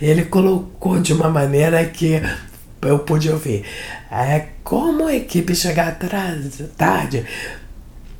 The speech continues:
a próxima vez ele vai, a pessoa vai chegar ce-, cedo. E ele falou, "Se você não fizer esse cavalo contornar o ba-, o tambor", ele vai falar, "Ah, não importa se eu não fizer."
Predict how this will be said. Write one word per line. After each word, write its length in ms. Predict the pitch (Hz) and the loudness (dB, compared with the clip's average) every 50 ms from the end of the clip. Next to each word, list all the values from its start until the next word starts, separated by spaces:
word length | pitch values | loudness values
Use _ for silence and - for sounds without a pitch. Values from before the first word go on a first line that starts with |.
| - - | -8 -4
a 80 | - - | -4 -4
próxima 400 | - 247 302 302 302 311 - - | -2 -2 -2 0 2 2 2 4
vez 220 | 180 180 170 160 | 4 2 2 2
ele 120 | 165 160 160 | 0 0 0
vai, 160 | 156 165 160 | 2 0 0
a 40 | 156 | 0
pessoa 340 | - 160 151 - 165 156 | 0 0 0 0 0 0
vai 100 | 147 147 | 0 0
chegar 400 | 143 - 156 139 139 127 127 135 | -2 -2 -2 0 0 2 2 2
ce-, 280 | - - - - 131 117 | 2 0 -2 -2 -2 -2
cedo. 440 | - - - 131 127 123 107 101 117 | -2 0 2 2 2 2 2 0 0
E 100 | 123 151 | 2 2
ele 140 | 185 196 - | 2 2 2
falou, 300 | - 156 143 127 120 117 | 2 2 2 2 2 0
"Se 160 | - - 143 | -2 -2 0
você 440 | 131 127 120 - - - 165 170 180 | 0 0 0 0 2 4 4 6 6
não 240 | 190 185 190 185 - | 6 4 4 2 -2
fizer 360 | - - 156 147 143 147 139 | -2 -2 0 0 2 2 2
esse 160 | 135 - - | 2 0 0
cavalo 480 | - 151 139 135 131 131 135 131 131 131 | 2 2 2 2 4 2 2 2 2 0
contornar 500 | 131 143 139 135 123 123 135 135 120 127 | 0 0 0 2 2 2 2 2 2 2
o 40 | 127 | 0
ba-, 240 | 131 123 131 135 - - - - - - | 0 -2 -2 -2 -4 -8 -10 -10 -10 -6
o 160 | - 123 127 127 | -2 -2 0 0
tambor", 500 | 127 135 120 120 123 151 175 180 170 147 | 0 0 0 0 2 2 2 4 4 2
ele 160 | 143 147 143 | 2 0 0
vai 120 | 147 143 | 0 -2
falar, 360 | - - 135 131 131 135 113 | -2 0 0 2 2 2 2
"Ah, 20 | 113 | 0
não 120 | 143 202 | 0 2
importa 540 | 285 359 - - - 160 143 151 - - 127 | 4 2 2 2 2 0 0 0 0 -2 -2
se 100 | - - | -2 0
eu 60 | 127 | 0
não 100 | 127 123 | 0 0
fizer." 440 | 123 - 123 123 123 127 117 120 | 0 -2 -4 -2 0 0 0 0